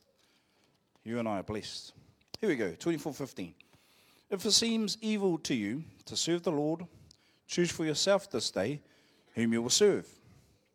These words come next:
Everyone say, "Choose." You and I have to make a choice every day. We're gonna follow our daddy's steps or someone else's steps. Here we go. What does it say?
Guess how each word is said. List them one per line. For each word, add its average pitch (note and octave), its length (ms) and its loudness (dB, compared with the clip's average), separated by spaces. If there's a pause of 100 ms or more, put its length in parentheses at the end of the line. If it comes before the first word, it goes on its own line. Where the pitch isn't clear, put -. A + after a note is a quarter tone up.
(300)
Everyone C#3 180 -4
say, C#3+ 180 0
"Choose." C3 480 -2 (1080)
You C#3+ 140 2
and D3+ 100 4
I D3+ 120 6
have C3+ 120 2
to C3 100 -2
make C3+ 200 0
a B2 60 -4
choice C#3 320 0
every C3+ 200 -4
day. A2 280 -4 (260)
We're A#2+ 80 -10
gonna A#2+ 140 -4
follow C3+ 240 2
our B2 100 2
daddy's C3+ 360 0
steps - 300 -6
or G#2+ 140 -4
someone A#2 300 -4
else's A2+ 300 -4
steps. - 300 -14 (720)
Here C#3 100 4
we D3+ 80 2
go. D3 160 2
What C#3+ 120 2
does C#3 120 0
it C#3 60 0
say? D3+ 200 2